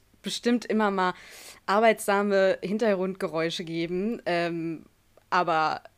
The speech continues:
genau, so die Störgeräusche versuchen wir natürlich immer irgendwie zu minimieren. Das funktioniert dann hin und wieder mal besser und mal weniger gut. <laughs> Aber wir bemühen uns auf jeden Fall. Ja, genau.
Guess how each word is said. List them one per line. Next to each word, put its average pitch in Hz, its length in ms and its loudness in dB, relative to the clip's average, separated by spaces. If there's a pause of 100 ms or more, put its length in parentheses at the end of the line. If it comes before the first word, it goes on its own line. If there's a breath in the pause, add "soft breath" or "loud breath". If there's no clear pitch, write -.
(100)
genau, 165 400 -4
so 170 140 -12
die 170 120 -10
Störgeräusche 160 640 -8
versuchen 160 400 -12
wir 156 80 -12
natürlich 160 480 -12
immer 175 280 -4
irgendwie 156 460 -10 (520 loud breath)
zu - 120 -10
minimieren. 160 760 -4
Das 262 220 4
funktioniert 254 840 -2 (180)
dann 180 340 -4 (220)
hin 202 200 -8
und 190 160 -8
wieder 170 360 -6
mal 165 200 -10
besser 165 480 -8 (180)
und 160 180 -10 (720)
mal 160 280 -8
weniger 269 420 4
gut. 294 360 4 (360 loud breath)
<laughs> - 360 -20
Aber 156 300 -2 (200 loud breath)
wir 214 120 2
bemühen 202 320 -2
uns 165 140 -8
auf - 140 -8
jeden - 200 -14
Fall. - 220 -14 (720 loud breath)
Ja, - 120 4 (1120)
genau. 220 480 0